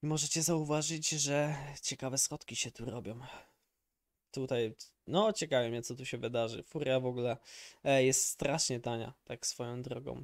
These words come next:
więc może, mm, za osiem groszy, moim zdaniem, nie spadnie poniżej, ale na promocji Antwerpu bym się na to przygotował, że może nawet siedem groszy kosztować.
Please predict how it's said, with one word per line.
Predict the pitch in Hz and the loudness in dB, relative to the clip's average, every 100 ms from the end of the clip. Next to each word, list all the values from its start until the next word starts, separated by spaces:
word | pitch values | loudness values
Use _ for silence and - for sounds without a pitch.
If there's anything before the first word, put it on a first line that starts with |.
| 139 | -8
więc | 147 135 - | -2 -2 0
może, | 127 127 123 | -2 -2 -4
mm, | 120 123 117 - 135 123 139 | -4 -6 -8 -10 -12 -6 -2
za | 131 123 | 4 4
osiem | 127 139 | 4 0
groszy, | 127 127 131 127 123 127 _ _ _ | 2 2 2 2 0 0 _ _ _
moim | 147 202 196 | 4 6 8
zdaniem, | 202 190 | 8 8
nie | 190 | 6
spadnie | - 196 147 131 | 6 8 8 4
poniżej, | 127 131 127 151 220 | 2 2 2 2 4
ale | - 170 170 | 6 6 6
na | 170 170 170 165 - - - | 6 4 4 2 -2 -18 -4
promocji | 151 165 160 165 | 6 6 8 6
Antwerpu | 160 147 165 165 151 | 4 4 2 2 0
bym | 143 | 2
się | 151 | 2
na | 139 | 2
to | 139 | 2
przygotował, | - 139 131 131 123 120 | -2 2 4 6 6 4
że | 120 | 0
może | 117 120 | -2 -2
nawet | 117 117 | -2 -2
siedem | 123 123 120 | -2 -2 -4
groszy | 117 - | -6 -6
kosztować. | - - 87 - - | -8 -10 -8 -10 -12